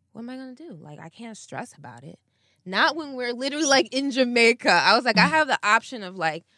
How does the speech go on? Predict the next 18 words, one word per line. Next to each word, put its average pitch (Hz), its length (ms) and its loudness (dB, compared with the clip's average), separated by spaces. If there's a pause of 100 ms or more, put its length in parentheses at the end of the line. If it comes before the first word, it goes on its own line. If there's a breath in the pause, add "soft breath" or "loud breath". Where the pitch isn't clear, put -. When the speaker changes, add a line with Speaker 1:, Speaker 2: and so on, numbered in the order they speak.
(200)
Speaker 1:
really 220 400 -4 (360)
getting 208 360 -12
my 185 120 -12
head 190 440 -12
caught 165 320 -14
up 214 240 -10
in 175 120 -16
something 180 560 -14 (340)
that 180 120 -2
is 180 100 -6
gonna 277 240 0
happen 226 680 -2 (840)
or, 185 220 -6
like, 175 260 -6
enjoying 165 500 -12
where 151 120 -12
I 156 160 -14
am." 247 400 -12